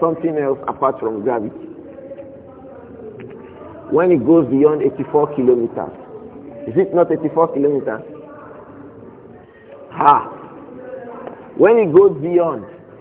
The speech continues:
there is an area in the sky where gravity does not work. What is the distance from the earth? Eighty-four or eighty-seven?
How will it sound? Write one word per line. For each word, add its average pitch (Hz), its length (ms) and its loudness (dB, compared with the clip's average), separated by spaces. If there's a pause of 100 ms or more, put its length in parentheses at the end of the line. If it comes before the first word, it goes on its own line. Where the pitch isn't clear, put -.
(260)
there 170 280 6
is 165 80 2
an 175 160 -4
area 220 340 6
in 165 80 -2
the 156 180 -6
sky 190 200 2
where 175 240 4
gravity 147 460 0
does 131 160 -2
not 156 260 -4
work. 151 240 -2 (1400)
What - 240 2
is 170 80 -4
the 165 120 2
distance 160 420 -4 (680)
from 147 180 -2
the 143 80 0
earth? 156 260 0 (1120)
Eighty-four 175 500 4
or 143 80 -2
eighty-seven? 147 640 0